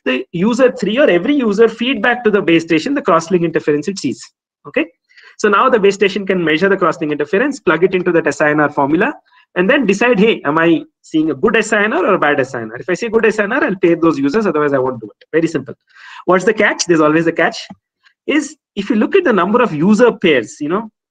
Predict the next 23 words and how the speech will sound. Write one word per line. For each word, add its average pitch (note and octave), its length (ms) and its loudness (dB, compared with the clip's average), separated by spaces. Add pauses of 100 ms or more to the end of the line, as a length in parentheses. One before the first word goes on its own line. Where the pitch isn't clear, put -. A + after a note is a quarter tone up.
there F#3+ 200 0
are G3 160 0
n A3+ 180 0
users, G#3+ 380 2
you F#3 60 2
have E3 140 0
n G#3 200 2
choose G#3+ 280 -4
two F#3+ 160 -4
user D3+ 260 0
pairs, C3+ 420 -4
and D3 100 -4
n F#3+ 140 0
choose F#3+ 220 -4
two G#3 120 -6
is F3 100 -2
order C#3+ 280 0
n B2+ 120 -4
square. B2 300 -10 (400)
So A3+ 120 -4
the A3 80 6
feedback D#4 520 -2
overhead, E3 380 2